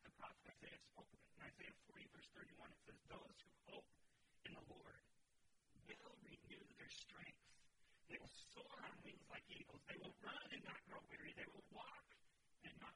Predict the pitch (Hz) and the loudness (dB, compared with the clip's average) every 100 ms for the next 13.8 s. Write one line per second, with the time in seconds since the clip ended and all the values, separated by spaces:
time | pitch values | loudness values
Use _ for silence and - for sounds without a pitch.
0 | - - - - - - - - - - | -4 -6 -4 -6 -6 -8 -10 -12 -12 -10
1 | - - - - - - - - - - | -12 -12 -12 -12 -16 -18 -20 -20 -18 -14
2 | - - - - - - - - - - | -10 -10 -10 -12 -12 -16 -12 -14 -14 -14
3 | - - - - - - - - - - | -14 -14 -18 -16 -16 -14 -14 -14 -12 -14
4 | - - - - - - - - - - | -16 -18 -16 -16 -16 -16 -10 -4 -2 -2
5 | - - - - - - - 659 - - | -4 -8 -8 -8 -8 -10 -8 -8 -8 -12
6 | - - - - - - - - - - | -12 -14 -8 -6 -4 -4 -4 -4 -6 -6
7 | - - - - - - - - - - | -6 -8 -12 -14 -16 -16 -16 -16 -12 0
8 | - - - - - - - - - - | 2 2 0 0 0 0 0 -2 -4 -4
9 | - - - - - - - - - - | 0 2 2 2 0 -6 -14 -14 -16 -16
10 | - - - - - - - - - - | -14 -16 -16 -18 -14 -14 -8 -2 0 2
11 | - - - - - - - - - - | 0 0 -4 -2 -2 -4 -2 2 2 0
12 | - - - - - 1077 - - - - | -4 -4 -10 -10 -2 -2 -2 -4 -2 0
13 | - - - - - - - - | 0 -2 -12 -10 -4 -2 -2 -6